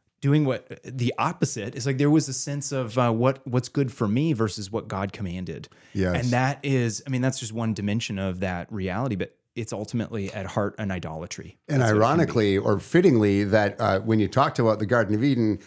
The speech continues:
Speaker 2: regarding Eve and Adam, they consumed the fruit. Again, nothing wrong inherently with
Speaker 1: <laughs>
Speaker 2: eating any more than having a storage container.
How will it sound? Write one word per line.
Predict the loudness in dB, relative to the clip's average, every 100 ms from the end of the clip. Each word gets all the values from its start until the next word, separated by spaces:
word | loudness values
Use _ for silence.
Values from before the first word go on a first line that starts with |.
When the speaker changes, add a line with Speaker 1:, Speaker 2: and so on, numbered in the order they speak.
| _ _
Speaker 2:
regarding | 0 2 4 4 0 0
Eve | 0 2 2 -2 -6 -4
and | -2 0
Adam, | -2 -2 -2 -2 -6
they | -2 -2
consumed | -2 -2 -2 -2 -8 -2 0 2 2
the | -2 -4 -6
fruit. | 0 0 0
Again, | 0 0 0 0
nothing | 0 0 0
wrong | 4 4
inherently | 4 2 4 0
with |
Speaker 1:
<laughs> | 2 0
Speaker 2:
eating | 2 2
any | 2 4
more | 2
than | 2
having | 2 2
a | 0
storage | 0 0 0
container. | 0 0 0 0